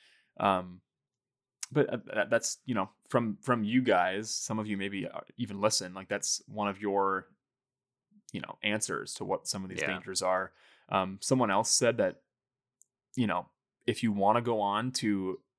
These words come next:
Speaker 1: graduate school that isn't a seminary, um, maybe you're not gonna have great preparation. So maybe consider what you want to do. If, I, I know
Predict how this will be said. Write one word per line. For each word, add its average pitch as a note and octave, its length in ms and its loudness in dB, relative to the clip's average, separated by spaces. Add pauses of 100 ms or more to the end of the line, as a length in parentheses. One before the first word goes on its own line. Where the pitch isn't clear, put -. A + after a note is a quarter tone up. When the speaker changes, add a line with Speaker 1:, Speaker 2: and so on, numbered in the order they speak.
(160)
Speaker 1:
graduate G#2+ 520 4
school C3 360 0
that - 160 0
isn't A2 240 -2
a G#2 60 -10
seminary, B2 640 0 (540)
um, F#2+ 420 2 (300)
maybe A2 240 2
you're B2 80 6
not A#2 200 6
gonna A2 140 -2
have A#2+ 360 4
great G#2 240 2
preparation. G#2+ 600 2
So - 140 0
maybe G#2 240 -2
consider A2+ 600 2
what G#2 260 6
you A2+ 100 -2
want G#2 280 -2
to A#2 120 -8
do. G#2+ 420 2
If, - 180 -6 (140)
I, A#2 220 -2
I A#2 40 4
know A2+ 360 2